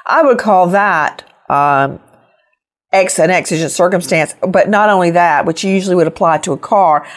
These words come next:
I would be worried another crime could be going down in that home and just break the door down. Now, see, that's why we have Sheriff Jimmy Abbott,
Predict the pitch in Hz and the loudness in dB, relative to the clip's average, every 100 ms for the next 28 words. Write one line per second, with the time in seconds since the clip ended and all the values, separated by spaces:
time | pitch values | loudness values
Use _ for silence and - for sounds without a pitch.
0 | - 226 233 202 190 170 165 165 165 _ | -6 0 2 2 2 2 4 2 0 _
1 | _ 220 214 226 262 277 226 185 151 131 | _ 2 4 2 2 0 0 2 2 -2
2 | 139 _ - 185 175 175 180 170 165 170 | -4 _ -6 0 0 2 2 2 2 0
3 | 170 151 151 - - - 175 170 - 175 | 2 0 -2 -6 -14 -6 -2 0 0 0
4 | 160 165 170 - _ 269 269 240 240 - | 0 0 -4 -14 _ -2 2 2 0 0
5 | 220 180 170 226 269 247 185 143 - - | 2 2 0 2 2 4 2 -2 -6 -6
6 | 190 - 208 - - 202 302 311 262 233 | -2 0 0 -2 -4 0 2 0 2 2
7 | 214 202 208 - 190 180 185 170 170 - | 2 2 0 0 -2 0 -2 -2 -2 -2
8 | 220 - | -2 -4